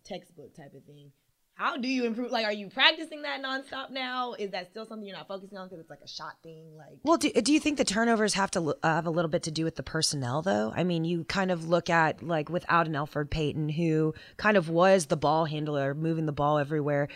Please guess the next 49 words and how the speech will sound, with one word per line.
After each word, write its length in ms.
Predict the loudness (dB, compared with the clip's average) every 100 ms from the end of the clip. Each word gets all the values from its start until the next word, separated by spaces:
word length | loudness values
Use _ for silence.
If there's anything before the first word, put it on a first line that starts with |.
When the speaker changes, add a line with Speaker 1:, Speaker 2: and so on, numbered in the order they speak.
| -8
Speaker 2:
you're 80 | -6
putting 300 | -2 0 0
different 320 | -2 -2 -4
people 240 | -6 -4 -2
in 100 | -2
those 180 | -2 -2
different 280 | -4 -6
roles 320 | -2 -2 -2 -4
who 80 |
are 40 | -2
now 200 | -2 -2
making 340 | -2 -2 -4
passes 460 | 0 0 0 -2 -2
that 280 | -2 -4 -8 -20 -20 -20 -2
maybe 180 | 2 6
they 140 | 6
wouldn't 320 | 6 2 0
usually 320 | 0 0 0 0
have 240 | 0 -2
to 100 | -2
Speaker 1:
Yeah. 60 | 0
Speaker 2:
make. 460 | 0 0 -4 -4
Um, 500 | -2 0 0 -2 -6 -10 _ _ _ -20 0
you 80 | 8
Speaker 1:
Yeah, 80 | 10
Speaker 2:
know, 40 |
I 20 |
Speaker 1:
but 80 | 10
Speaker 2:
mean, 120 | 10
I 40 | 8
Speaker 1:
then 80 | 8
Speaker 2:
definitely 280 | 8 8 4
think 180 | 4
there's 140 | 4 4
something 200 | 4 2
to 40 |
be 100 | 2
said 240 | 4 6 6
about, 420 | 8 6 6 2
like, 440 | 2 2 0 -6 _ _ _ _ _ _ -12 0
not 240 | 2 4
mishandling 560 | 2 2 2 2 0 -2
the 60 |
ball 260 | 0 4 4
and 80 | 2
being 180 | 0 0
Speaker 1:
Right. 60 |
Speaker 2:
responsible, 680 | -2 -2 0 0 0 2 2
but 260 | 4 2